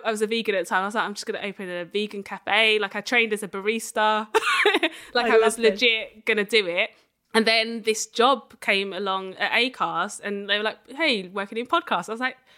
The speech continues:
Speaker 1: "This actually sounds really interesting." And so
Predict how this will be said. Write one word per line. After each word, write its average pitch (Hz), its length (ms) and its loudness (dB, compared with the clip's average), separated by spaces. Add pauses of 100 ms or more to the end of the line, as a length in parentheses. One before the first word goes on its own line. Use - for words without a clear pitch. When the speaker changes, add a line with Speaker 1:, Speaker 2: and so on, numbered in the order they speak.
Speaker 1:
"This 339 200 -6
actually 320 240 -4
sounds 240 280 0
really 233 220 -8
interesting." 196 680 -8 (440)
And 220 200 2
so 226 420 2